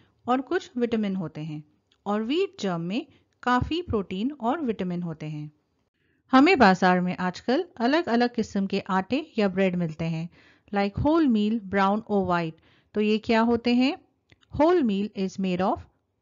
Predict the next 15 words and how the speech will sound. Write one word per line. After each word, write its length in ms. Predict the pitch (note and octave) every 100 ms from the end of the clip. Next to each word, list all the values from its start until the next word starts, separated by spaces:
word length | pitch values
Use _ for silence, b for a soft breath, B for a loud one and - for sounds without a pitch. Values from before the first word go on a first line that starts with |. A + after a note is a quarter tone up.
| - C4
whole 220 | C#4+ E4+ -
kernel। 460 | A3+ F#3+ D#3+ D#3+ E3 _ _ _ _ _ _ _ _ _
Brown 400 | F#3+ G#3+ B3 D4
is 200 | A3+ A3
made 240 | G#3 F#3 F3+
of 200 | F3 C#4 - _ _ _ -
endosperm। 720 | A#3+ D4+ E4+ - F#3 E3+ C4+ - _ _ _ _ _ -
ज्यादातर 560 | A3 A3 A3+ C4+ C#4+ F4+
इसमें 320 | G#3+ - G#3 F#3
एंडोस्पर्म 600 | F3+ F3+ F3 - A3+ A#3+
होता 260 | A#3+ B3
है 260 | B3 C#4 - b b b -
और 380 | A#3 B3+ B3+ _
कुछ 400 | - G4+ - - - _ _
जर्म 520 | - A#3 A3 G3+ B3+